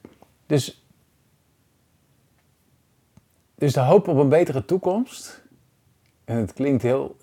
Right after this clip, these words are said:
cliché, de hoop op een betere toekomst begint dus vandaag bij jezelf. En zo'n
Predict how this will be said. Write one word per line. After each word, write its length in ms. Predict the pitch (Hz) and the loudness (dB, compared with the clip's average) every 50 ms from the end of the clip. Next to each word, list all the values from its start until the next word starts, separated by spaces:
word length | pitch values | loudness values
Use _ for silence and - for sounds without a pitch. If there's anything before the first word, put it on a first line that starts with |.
| - | -20
cliché, 560 | _ - 123 123 104 - - 127 151 160 139 117 | _ -4 -2 -2 -2 -2 -4 -2 0 0 0 0
de 60 | 110 | 0
hoop 220 | 107 127 156 - | -2 -2 -2 -2
op 120 | 139 117 101 | -4 -6 -2
een 60 | 110 | -2
betere 220 | 131 143 139 - | -2 -2 -2 -4
toekomst 260 | 113 - 151 151 123 | -6 -6 -4 -4 -4
begint 300 | 110 120 - - 165 160 | -4 -6 -2 -2 0 2
dus 180 | 127 135 127 110 | 2 2 0 0
vandaag 600 | - - 117 110 117 123 139 151 - - - - _ _ _ _ | -4 -6 -2 -2 0 0 -2 -4 -6 -12 -20 -20 _ _ _ _
bij 260 | _ 120 107 117 120 120 | _ -4 -2 -2 0 0
jezelf. 460 | 113 107 123 135 104 85 - - _ _ - _ _ _ _ _ _ _ _ _ _ _ _ _ _ _ _ _ _ _ _ _ _ _ _ _ _ _ _ _ _ _ _ _ | -2 -2 -2 -2 -2 -4 -6 -18 _ _ -20 _ _ _ _ _ _ _ _ _ _ _ _ _ _ _ _ _ _ _ _ _ _ _ _ _ _ _ _ _ _ _ _ _
En 1160 | - - 120 113 113 113 113 113 110 110 110 107 107 110 110 107 107 107 107 104 101 98 98 - _ _ _ _ _ _ _ | -10 -6 -4 -4 -2 -4 -4 -4 -2 -2 -2 -4 -4 -6 -6 -6 -6 -8 -8 -8 -8 -8 -10 -12 _ _ _ _ _ _ _
zo'n 520 | - - 143 160 196 208 202 175 - - | -10 -2 0 2 2 2 2 -2 -4 -8